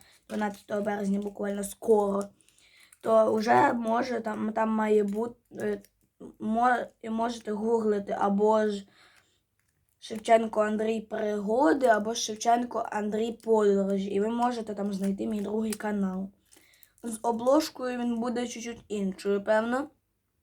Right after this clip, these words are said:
але, ну, це я скажу у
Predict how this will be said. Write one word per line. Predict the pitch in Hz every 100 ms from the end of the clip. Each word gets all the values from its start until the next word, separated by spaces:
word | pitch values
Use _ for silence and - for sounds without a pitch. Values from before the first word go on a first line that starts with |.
| _ -
але, | 233 214 226 294 - _ - - - _ _ _ _ _ _ _ _ _ _ _ - - _ _ _ _ - _ -
ну, | 440 523 392 - - - _ _ _ _ _ _ _ _ _ _ _ _ _ _ _ _ _ _ _ _ _ _ _ _ _ _ _ _ _ _ _ _ _ _ _ _ _ _ _ _ _ _ _ _ _
це | 277
я | 285
скажу | - 247 254 247 247 - _ _ _ _ _ _ _ _ _ _ _ _ _
у | 269 302